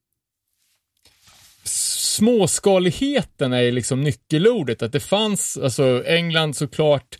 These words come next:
väldigt stark pubkultur, men att det fanns små lokala spelställen. Det behövde inte vara en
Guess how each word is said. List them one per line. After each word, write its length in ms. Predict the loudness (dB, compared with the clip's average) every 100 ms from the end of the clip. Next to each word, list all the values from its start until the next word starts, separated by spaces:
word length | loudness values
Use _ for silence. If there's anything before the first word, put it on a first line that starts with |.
| -20 -12
väldigt 380 | 2 2 2 -2
stark 440 | 0 0 0 -4
pubkultur, 920 | -2 0 -2 -4 -4 -2 0 2 0 -2 -20 -20 -4
men 240 | -2 -2 0
att 300 | -2 -4 -16 -16 _ _ _ _
det 160 | -4 -2
fanns 520 | 0 0 0 -6 -4
små 320 | -2 0 0
lokala 720 | -2 -2 2 2 2 0 -2
spelställen. 960 | -2 -4 -2 -4 -2 -2 -2 -6 -10 -6
Det 60 |
behövde 260 | -2 0 0
inte 180 | -2 -2
vara 240 | 0 0
en 180 | -2